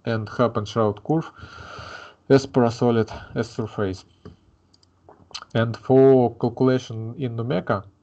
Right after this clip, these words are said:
we need export is, uh, as Geom Turbo. So first we set export option,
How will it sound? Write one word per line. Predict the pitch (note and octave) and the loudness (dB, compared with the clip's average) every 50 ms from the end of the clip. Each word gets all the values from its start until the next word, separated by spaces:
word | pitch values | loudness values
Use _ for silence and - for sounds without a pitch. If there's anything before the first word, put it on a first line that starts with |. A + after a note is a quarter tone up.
| _ _ _ _ _ _ _ - | _ _ _ _ _ _ _ -2
we | A#2+ C3+ | -2 0
need | C#3+ C#3 A2+ - | 0 -2 -2 -2
export | C3 C#3 - - - B2+ A2+ - - | -2 -2 -2 -4 -6 -6 -6 -4 -6
is, | A#2+ A#2 A#2 - _ _ _ _ _ _ _ _ _ _ _ _ | -6 -6 -8 -12 _ _ _ _ _ _ _ _ _ _ _ _
uh, | - A#2+ G#2 G2+ G2+ G2 G2+ G#2 G2+ - _ _ _ _ _ _ _ _ _ _ _ _ _ _ _ - - - - _ | -6 -6 -6 -6 -6 -8 -10 -10 -12 -16 _ _ _ _ _ _ _ _ _ _ _ _ _ _ _ -20 -20 -20 -12 _
as | B2+ B2 B2 A#2+ | -4 -4 -4 -2
Geom | A2+ A#2+ A2+ A2 G#2 | -2 -2 -2 -2 -4
Turbo. | - A#2 G#2+ F#2+ F#2 F2+ - _ _ _ _ _ _ _ _ _ - - _ _ - _ _ _ _ _ _ _ _ _ _ _ _ _ _ _ _ _ _ _ _ _ _ _ _ _ _ _ _ _ _ _ _ _ _ _ _ _ _ | -6 -6 -4 -4 -6 -10 -10 _ _ _ _ _ _ _ _ _ -20 -20 _ _ -20 _ _ _ _ _ _ _ _ _ _ _ _ _ _ _ _ _ _ _ _ _ _ _ _ _ _ _ _ _ _ _ _ _ _ _ _ _ _
So | - - C3+ B2 G#2+ | -2 0 0 2 2
first | - C#3+ C#3+ C#3 - A#2+ | 4 2 2 2 0 -4
we | A2+ | -6
set | G#2+ - - B2+ B2 A#2 - - _ _ _ | -2 0 2 2 2 2 -2 -10 _ _ _
export | - B2 A#2+ - - A#2 G#2+ - | -4 -4 -4 -4 -8 -8 -4 -2
option, | C3 A#2 G#2+ - - G#2 F#2+ F#2+ | -2 -2 -2 -4 -10 -14 -14 -14